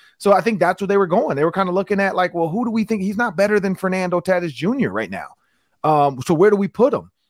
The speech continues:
That's why I think the three fifty, I, I feel like it's one of those deals we're gonna look back and be like,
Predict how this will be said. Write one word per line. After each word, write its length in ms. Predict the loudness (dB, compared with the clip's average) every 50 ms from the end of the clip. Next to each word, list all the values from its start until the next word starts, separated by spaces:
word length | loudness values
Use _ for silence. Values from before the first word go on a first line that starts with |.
| _ _ _ _ 2
That's 180 | 2 2 4 4
why 80 | 4
I 60 | 2
think 160 | 2 2 -2 -4
the 60 | -6
three 220 | -4 -2 -2 -2
fifty, 580 | -2 0 0 0 0 0 0 0 0 0 0 -2 _ _ _ _ _ _ _ _ _ -2
I, 140 | -2 -2 0 2
I 120 | 2 0
feel 200 | 2 2 0 2
like 140 | 2 2 0
it's 140 | -2 -2 0
one 100 | 0 0
of 80 | 2
those 160 | 2 0 0 0
deals 300 | 0 2 2 2 2 2
we're 80 | 2
gonna 160 | 2 2 2
look 240 | 2 0 0 0 2
back 260 | 2 4 4 2 2
and 100 | -2 -2
be 120 | -2 0 2
like, 380 | 2 0 0 -2 -4 -6 -10